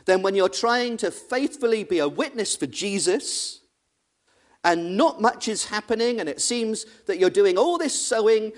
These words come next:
and there's very little growing. Maybe you've had that experience in your church life. And in Britain today, it can look like that, can't it? Because, uh,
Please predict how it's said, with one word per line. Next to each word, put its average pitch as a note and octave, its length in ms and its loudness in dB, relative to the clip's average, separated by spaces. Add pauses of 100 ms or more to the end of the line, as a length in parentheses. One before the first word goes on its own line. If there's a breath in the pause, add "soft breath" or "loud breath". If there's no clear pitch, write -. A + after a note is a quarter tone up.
(140 loud breath)
and E3+ 120 -2
there's D#3+ 140 -2
very C4+ 340 0
little G#3+ 220 2
growing. C#3 600 0 (280 soft breath)
Maybe A3 220 -4
you've A3 140 -4
had G3 160 0
that E3+ 160 0
experience C#3 680 -4
in C#3 120 -6
your B2+ 140 -2
church B2+ 420 -4
life. G2 600 -10 (720)
And G3 120 4
in A3 80 2
Britain C#4+ 360 -2
today, E3 440 2 (120)
it G#3+ 120 2
can A3 140 4
look A3 200 4
like E3+ 220 4
that, D3 200 -2
can't F3 320 -2
it? A#2 240 -4 (380 soft breath)
Because, G3 340 4
uh, F3 120 2